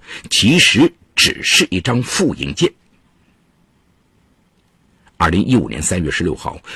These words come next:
蜀山区人民法院判决认为，无法认定卡内款项为双方共同存款，确认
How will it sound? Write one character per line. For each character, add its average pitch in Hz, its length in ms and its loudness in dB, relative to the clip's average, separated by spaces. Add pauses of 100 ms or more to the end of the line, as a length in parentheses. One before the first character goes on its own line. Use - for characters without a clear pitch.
蜀 127 220 2
山 156 160 4
区 143 140 2
人 120 100 4
民 135 100 4
法 - 160 -4
院 71 280 -6
判 82 260 0
决 - 180 -10
认 80 220 -4
为， - 220 -14 (460)
无 180 220 4
法 90 200 -2
认 107 200 2
定 76 220 -2
卡 - 240 -6
内 85 220 -2
款 - 280 -12
项 87 240 -6 (220)
为 80 180 -4
双 110 260 0
方 107 220 2
共 87 260 0
同 95 180 -2
存 104 260 0
款， - 260 -8 (640)
确 180 240 4
认 110 160 2